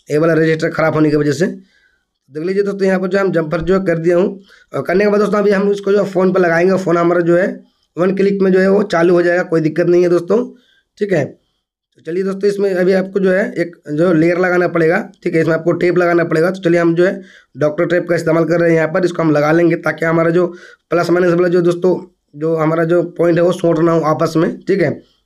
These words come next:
वो आपको हमेशा ध्यान रखना है। देख लीजिए कुछ इसी प्रकार से दोस्तों आपको जो है टेप लगा लेना है और आपको इस तरह से मोड़ देना है, ठीक है। मोड़ने के बाद दोस्तों आपको एक बार और टेप लगाना है, इधर से आपको पूरे में लगा लेना है। देख लीजिए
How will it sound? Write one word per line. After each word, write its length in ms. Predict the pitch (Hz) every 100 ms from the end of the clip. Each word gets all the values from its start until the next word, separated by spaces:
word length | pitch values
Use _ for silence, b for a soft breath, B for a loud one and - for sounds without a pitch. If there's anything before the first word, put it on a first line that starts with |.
| _
वो 80 | 151
आपको 220 | 160 -
हमेशा 300 | 151 156 160
ध्यान 240 | 165 160 160
रखना 160 | 135
है। 60 | 135
देख 120 | 147
लीजिए 320 | 151 180 247 b b b b b 147
कुछ 120 | 143
इसी 200 | 156 170
प्रकार 220 | 180 180
से 100 | 170
दोस्तों 280 | 180 185 175
आपको 140 | 175
जो 120 | 175
है 140 | 190 - -
टेप 200 | 156 165
लगा 200 | 156 151
लेना 240 | 160 175 170
है 220 | 202 - _ _ _ _ _ _ -
और 140 | 139 151
आपको 200 | 156 165
इस 80 | 170
तरह 80 |
से 100 | 160 151
मोड़ 200 | 156 160
देना 180 | 143 135
है, 80 |
ठीक 160 | 131 196
है। 80 | 156
मोड़ने 260 | 160 180
के 60 | 185
बाद 120 | 185
दोस्तों 260 | 190 - 190
आपको 160 | 190
एक 140 | 185 170
बार 120 | 170
और 220 | 156 175
टेप 160 | 175 165
लगाना 280 | 165 160 160
है, 60 |
इधर 140 | 156 156
से 120 | 165
आपको 200 | 160 170
पूरे 220 | 165 151
में 100 | 156
लगा 160 | 156 151
लेना 220 | 151 151
है। 100 | 175
देख 1160 | 208 - _ _ _ _ _ _ _ _ - 139
लीजिए 340 | 143 175 247